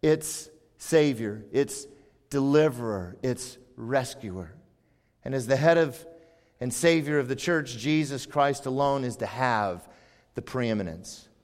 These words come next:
Colossians one eighteen pulls these ideas together and states, referring to Jesus, "And he is the head of the body, the church. He's the beginning, the firstborn from the dead, that in everything he might have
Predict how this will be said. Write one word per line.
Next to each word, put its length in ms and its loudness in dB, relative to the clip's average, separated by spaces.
Colossians 520 -2
one 180 0
eighteen 460 0
pulls 380 0
these 200 0
ideas 520 2
together 500 2
and 160 -4
states, 400 0
referring 380 -2
to 60 0
Jesus, 520 -2
"And 120 -4
he 140 4
is 160 4
the 100 2
head 220 6
of 60 0
the 60 2
body, 340 4
the 120 -4
church. 640 0
He's 200 -2
the 80 0
beginning, 460 4
the 80 2
firstborn 560 2
from 160 -4
the 80 2
dead, 440 6
that 380 6
in 340 2
everything 720 4
he 580 4
might 580 4
have 640 2